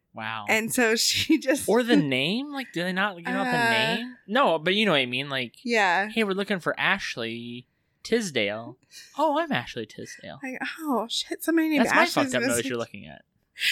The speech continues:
Speaker 2: Have you, <laughs> there was a meme where it was, like, a kid, like, they were like, "Oh, have you, we're searching for a little boy in, in an orange shirt and blue shorts." And then the guy's like, looks down at the little boy next to me with blue, orange shirt and blue shorts.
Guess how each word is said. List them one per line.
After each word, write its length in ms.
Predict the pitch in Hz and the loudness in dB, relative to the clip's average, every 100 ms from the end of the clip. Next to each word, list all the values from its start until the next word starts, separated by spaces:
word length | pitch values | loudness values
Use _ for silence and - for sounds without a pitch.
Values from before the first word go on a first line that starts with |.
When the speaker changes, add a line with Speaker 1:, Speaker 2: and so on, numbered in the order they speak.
| - - | -2 -8
Speaker 2:
Have 240 | - 302 302 | 0 0 0
you, 120 | 330 - | -4 -2
<laughs> 800 | 339 - - - - _ _ | -2 -6 -20 -20 -20 _ _
there 220 | 403 320 381 | -2 2 2
was 120 | 359 | 2
a 80 | 320 | -2
meme 400 | 262 254 254 233 | -2 -4 -4 0
where 200 | 220 202 | 0 2
it 40 | |
was, 140 | 226 | 0
like, 220 | 220 208 208 | 0 -2 -4
a 60 | |
kid, 420 | - 220 180 180 - - - - - | -2 2 2 0 -4 -14 -14 -10 0
like, 340 | 208 196 - _ _ _ - - | 0 0 -6 _ _ _ -14 -4
they 180 | 226 233 | 0 2
were 80 | 220 | 2
like, 180 | 214 214 | 2 2
"Oh, 320 | 277 339 359 320 | 0 2 4 2
have 120 | 294 | 2
you, 180 | 285 - | -2 -2
we're 140 | 269 285 | 0 2
searching 360 | 349 339 349 | 2 2 0
for 100 | 320 | 2
a 60 | 330 | 0
little 220 | 330 330 | 2 0
boy 180 | 330 349 | 0 0
in, 320 | 330 302 269 247 | 2 0 -2 -2
in 360 | - 254 254 247 | 2 2 2 0
an 160 | 247 | 2
orange 260 | 262 302 294 | 4 4 2
shirt 300 | - 330 285 | 4 4 4
and 260 | 269 247 | 2 0
blue 220 | 262 302 320 | 2 2 2
shorts." 560 | - 330 262 233 - - - - - | 0 2 2 2 -4 -18 -20 -12 -2
And 160 | 240 | 2
then 160 | 233 233 | 2 4
the 100 | 226 | 2
guy's 380 | 214 208 220 214 | 4 4 2 2
like, 220 | 202 214 | 0 2
looks 200 | 220 - | -2 0
down 220 | 220 208 | 2 2
at 140 | 202 | 0
the 40 | 202 | 0
little 220 | 202 202 | 0 0
boy 320 | 196 190 190 | 2 4 4
next 280 | 190 190 196 - | 2 0 0 -4
to 60 | |
me 140 | 208 196 | -2 0
with 180 | 202 | -2
blue, 140 | - 190 - | -2 -2 2
orange 260 | 214 214 | 2 2
shirt 220 | - 202 | 2 2
and 100 | 185 | 0
blue 140 | 196 196 | -2 0
shorts. 500 | - - 190 208 | 2 2 2 0